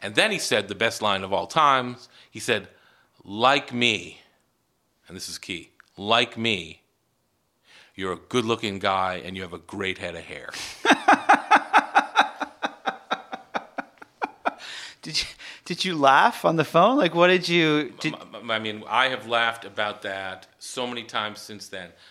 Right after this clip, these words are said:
Speaker 1: That is literally part of the family lore now.
Speaker 2: Like me.
Speaker 1: Like me. That's
Speaker 2: You're
Speaker 1: the key.
Speaker 2: a good-looking guy.
Speaker 1: Those two words are the key. Like me.
Speaker 2: So now, do, does it make you question if you are ugly and have
Speaker 1: Absol-
Speaker 2: thinning hair? Or,
Speaker 1: I, and I'm
Speaker 2: or
Speaker 1: wondering, do I have an orangutan on top of my head? Is that what he sees?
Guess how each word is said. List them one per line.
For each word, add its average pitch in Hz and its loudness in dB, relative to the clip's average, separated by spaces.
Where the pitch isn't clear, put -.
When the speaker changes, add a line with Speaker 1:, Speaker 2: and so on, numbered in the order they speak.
Speaker 1:
That 123 2
is 101 -6
literally 110 -4
part 95 -10
of 90 -12
the 87 -20
family 92 -8
lore 90 -12
now. 131 -4
Speaker 2:
Like 135 0
me. 123 -4
Speaker 1:
Like 123 2
me. 117 -4
That's 120 2
Speaker 2:
You're 113 -2
Speaker 1:
the 113 -2
key. 139 0
Speaker 2:
a - -2
good-looking 131 -4
guy. 120 -2
Speaker 1:
Those 151 4
two 165 -2
words 143 2
are 113 -12
the 117 -6
key. 98 -10
Like 120 -2
me. 104 -4
Speaker 2:
So 90 -2
now, 175 4
do, 160 -4
does 143 -8
it 151 -4
make 151 -4
you 147 -10
question 131 0
if 113 -6
you 113 -8
are 101 -2
ugly 107 -6
and 110 -4
have 101 -6
Speaker 1:
Absol- 110 0
Speaker 2:
thinning 110 -2
hair? 147 0
Or, 143 2
Speaker 1:
I, 127 6
and 127 2
I'm 123 0
Speaker 2:
or 127 2
Speaker 1:
wondering, 143 2
do 120 0
I 117 6
have 120 2
an 147 -2
orangutan 160 0
on 165 2
top 165 2
of 165 4
my 170 4
head? 170 0
Is 165 -2
that 135 2
what 165 -2
he 170 -8
sees? 185 -6